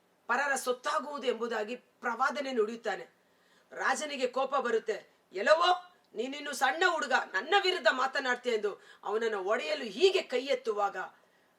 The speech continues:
ಪ್ರವಾದಿ ಆ ಕೈ ಅಲ್ಲೇ ನಿಂತು ಹೋಗಲಿ ಎಂದು ಹೇಳುವಾಗ ಆ ಕೈ ಹಾಗೆ ತಟಸ್ಥವಾಗಿ ಬಿಡುತ್ತದೆ. ಮತ್ತೆ ಯೆರೊಬ್ಬಾಮ ರಾಜ ಪ್ರವಾದಿಗೆ ಹೇಳ್ತಾನೆ, "ನಿನ್ನನ್ನು ಒಡೆಯಲು ಬಂದದ್ದು ತಪ್ಪಾಯ್ತು, ದಯವಿಟ್ಟು ನನ್ನ ಕೈ ಸರಿಯಾಗುವಂತೆ ಮಾಡು, ಸರಿಯಾಗುವಂತೆ ಮಾಡು." ಮತ್ತೆ ಆ ಪ್ರವಾದಿ ಪ್ರಾರ್ಥಿಸುವಾಗ ಅವನ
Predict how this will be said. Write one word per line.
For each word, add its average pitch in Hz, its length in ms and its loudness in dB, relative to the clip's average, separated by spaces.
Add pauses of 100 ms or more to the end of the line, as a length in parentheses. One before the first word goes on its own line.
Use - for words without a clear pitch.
(160)
ಪ್ರವಾದಿ 240 560 4 (200)
ಆ - 40 -8
ಕೈ 302 280 0
ಅಲ್ಲೇ 285 280 2
ನಿಂತು 285 320 -4
ಹೋಗಲಿ 294 320 0
ಎಂದು 240 140 0
ಹೇಳುವಾಗ 214 360 2 (360)
ಆ 202 40 -8
ಕೈ 254 260 0
ಹಾಗೆ 226 220 2
ತಟಸ್ಥವಾಗಿ 233 760 -2
ಬಿಡುತ್ತದೆ. 190 600 -8 (320)
ಮತ್ತೆ 226 340 -2
ಯೆರೊಬ್ಬಾಮ 269 480 6
ರಾಜ 233 320 0
ಪ್ರವಾದಿಗೆ 240 440 2
ಹೇಳ್ತಾನೆ, 233 420 -2 (240)
"ನಿನ್ನನ್ನು 254 280 -2
ಒಡೆಯಲು 277 360 2
ಬಂದದ್ದು 247 360 0
ತಪ್ಪಾಯ್ತು, 262 580 -2
ದಯವಿಟ್ಟು 254 340 -2
ನನ್ನ 277 180 0
ಕೈ 254 180 -6
ಸರಿಯಾಗುವಂತೆ 277 800 -2
ಮಾಡು, 254 280 0
ಸರಿಯಾಗುವಂತೆ 269 760 -2
ಮಾಡು." 196 380 -6 (320)
ಮತ್ತೆ 240 240 -2
ಆ 277 60 4
ಪ್ರವಾದಿ 226 440 0
ಪ್ರಾರ್ಥಿಸುವಾಗ 208 720 -2
ಅವನ 190 220 -4